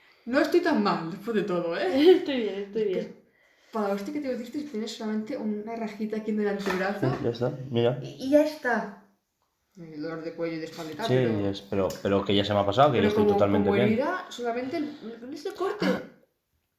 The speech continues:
Speaker 3: igual agujetas en los isquios.
Speaker 1: ¿Qué era eso?
Speaker 2: Hostia, yo también tengo
Speaker 3: Los
Speaker 2: agujetas, pero
Speaker 3: isquiotibiales.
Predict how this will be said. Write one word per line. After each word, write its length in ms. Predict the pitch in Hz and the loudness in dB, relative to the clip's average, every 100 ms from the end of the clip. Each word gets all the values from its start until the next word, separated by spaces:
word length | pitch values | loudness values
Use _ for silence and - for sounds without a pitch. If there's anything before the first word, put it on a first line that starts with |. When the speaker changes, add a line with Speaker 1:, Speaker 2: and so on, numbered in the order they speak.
| _ - | _ -2
Speaker 3:
igual 680 | 120 123 160 170 - - - | 0 2 2 2 -2 -6 -2
agujetas 640 | 110 110 113 139 135 160 | 2 2 4 4 4 4
en 140 | 135 113 | 4 4
los 180 | 104 | 4
isquios. 580 | 110 117 - 95 85 - - _ _ _ _ _ _ _ _ | 2 -2 -6 -8 -8 -12 -20 _ _ _ _ _ _ _ _
Speaker 1:
¿Qué 120 | 233 | -12
era 100 | 185 | -10
eso? 300 | 156 151 165 | -10 -12 -2
Speaker 2:
Hostia, 460 | 254 262 254 294 262 | 4 4 4 2 4
yo 100 | 247 | 4
también 260 | 262 277 | 0 0
tengo 320 | 277 277 269 233 | -2 0 4 4
Speaker 3:
Los 160 | 233 208 | 4 2
Speaker 2:
agujetas, 340 | 208 220 170 110 | 2 2 0 0
pero 140 | 185 | -2
Speaker 3:
isquiotibiales. 1040 | 190 117 101 110 110 113 113 110 - - | 2 2 2 -2 0 2 2 -2 -6 -14